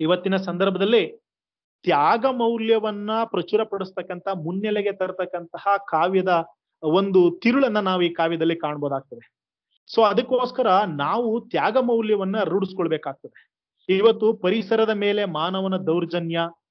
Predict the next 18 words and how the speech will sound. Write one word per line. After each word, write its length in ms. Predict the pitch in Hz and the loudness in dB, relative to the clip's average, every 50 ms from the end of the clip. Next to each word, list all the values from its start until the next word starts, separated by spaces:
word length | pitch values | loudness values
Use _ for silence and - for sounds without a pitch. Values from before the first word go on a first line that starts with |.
| _ _ 135 117 | _ _ -10 -4
ಬಾಹ್ಯ 400 | 139 143 165 196 190 190 226 208 | -2 0 0 0 0 0 -2 -2
ಶಕ್ತಿ, 340 | - - 196 196 - 208 196 | -2 -4 -10 -8 -6 -6 -4
ಪರಕೀಯ 500 | 196 - 147 165 165 - 208 190 196 190 | -4 -2 -4 -4 -4 -4 0 0 0 0
ಶಕ್ತಿ, 320 | 190 185 190 190 190 175 | 0 -6 -10 -6 -4 -2
ಆದಿಮ 480 | 151 147 160 165 190 196 190 196 202 196 | -2 -2 -2 -2 -4 -4 -2 -2 -2 -2
ಸಂಸ್ಕೃತಿಯ 480 | 190 190 185 - - 196 - - 175 | -2 -4 -10 -10 -12 -10 -6 -6 -4
ಮೇಲೆ 320 | 170 170 170 170 170 151 139 | -2 -2 -2 -2 -2 -2 -2
ದೌರ್ಜನ್ಯ 360 | 156 170 160 180 185 185 175 | -2 -2 0 0 0 0 -2
ದಬ್ಬಾಳಿಕೆ 440 | 160 160 143 151 170 170 170 170 170 | -2 -4 -2 -2 -2 -2 -2 -6 -6
ಮಾಡ್ತಕ್ಕಂಥದ್ದು, 800 | 156 160 160 - - 156 - 170 165 - 165 165 170 185 202 - _ _ _ _ _ _ _ - - _ - 151 | -6 -6 -6 -6 -10 -12 -14 -14 -12 -12 -14 -12 -12 -12 -14 -14 _ _ _ _ _ _ _ -20 -20 _ -2 2
ಮಾತೃಪ್ರೇಮದ 840 | 156 170 214 - - - 247 220 - - 226 226 220 214 220 202 | 4 4 4 4 2 -2 -4 -2 2 6 6 6 6 4 2 0
ಲೀಲೆಯಲ್ಲಿ 680 | 220 208 185 175 196 220 240 233 233 226 220 220 214 208 | 2 0 2 0 0 0 0 0 2 2 2 2 2 0
ಲೋಕ 360 | 185 165 165 190 214 214 214 220 | 0 0 2 2 2 2 0 -6
ತೇಲುವಂತಹ 800 | 196 - 202 202 214 208 196 202 196 190 190 202 180 175 185 180 | -6 -2 -2 -2 -2 -2 -4 -6 -8 -8 -8 -6 -4 -2 -2 -2
ರೀತಿಯನ್ನ 580 | 165 151 185 226 240 247 226 196 190 185 185 190 180 180 180 _ _ _ _ _ _ - | -2 -4 -4 -6 -6 -8 -8 -8 -6 -6 -6 -6 -6 -8 -10 _ _ _ _ _ _ -6
ಈ 100 | 175 185 | -4 -2
ಒಂದು 220 | 180 180 170 165 | -2 -2 -4 -8
ಕಾವ್ಯದಲ್ಲಿ 760 | - - 156 160 190 196 185 185 180 180 180 170 165 165 | -4 -2 0 0 2 2 0 0 0 0 2 0 0 -2